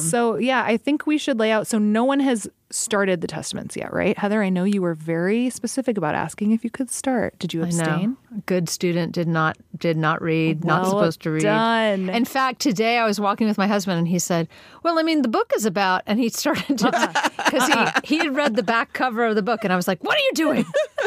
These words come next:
Speaker 2: I'm not supposed to know anything."
Speaker 1: <laughs> That's amazing. I love it. So,
Speaker 2: So
Speaker 1: yeah, I mean,
Speaker 2: obedient. I'd
Speaker 1: there
Speaker 2: make a great handmaid. <laughs>
Speaker 1: Oh, Heather.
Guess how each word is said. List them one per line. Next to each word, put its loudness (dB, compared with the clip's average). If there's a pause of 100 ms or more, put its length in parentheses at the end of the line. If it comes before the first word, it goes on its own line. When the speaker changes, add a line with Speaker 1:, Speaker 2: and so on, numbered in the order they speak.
(220)
Speaker 2:
I'm 0
not 0
supposed -2
to 0
know 0
anything." 0
Speaker 1:
<laughs> -4
That's -6
amazing. -2
I -2
love 2
it. 0 (480)
So, -2
Speaker 2:
So 2
Speaker 1:
yeah, 4
I 2
mean, 4
Speaker 2:
obedient. 2
I'd 4
Speaker 1:
there 4
Speaker 2:
make 0
a 2
great 0
handmaid. 0
<laughs> 2 (1080)
Speaker 1:
Oh, -2 (280)
Heather. -2